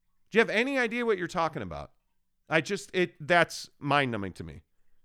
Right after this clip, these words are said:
That is mind-numbing to me. I, I just, man, that's incredible. Who would be a good duel with Donovan Mitchell? I,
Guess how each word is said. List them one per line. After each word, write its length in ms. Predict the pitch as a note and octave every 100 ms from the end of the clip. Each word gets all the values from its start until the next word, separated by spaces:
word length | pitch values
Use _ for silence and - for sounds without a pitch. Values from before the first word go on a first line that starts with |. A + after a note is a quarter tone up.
| -
That 180 | D3+ D#3
is 160 | D3 C#3+
mind-numbing 460 | B2+ A#2 G2 F#2
to 100 | -
me. 180 | D#2+ B1 - _ _ _ _ _ -
I, 160 | D3 C#3
I 160 | D#3+ C#3+
just, 520 | - D#3+ - - -
man, 240 | B2+ G#2+
that's 240 | A2 A#2 A2+
incredible. 500 | F#2 G2+ D#2 D#2 - - - _ -
Who 160 | G#3+
would 180 | A3+ A#3+
be 180 | G#3+ G#3+
a 80 | E3+
good 320 | F3 F#3 B2+
duel 380 | E3 E3+ D3+ B2+
with 200 | B2+ -
Donovan 440 | C#3+ D3 C3+ A#2+
Mitchell? 400 | A#2 A#2 F2+ D#2+
I, 120 | -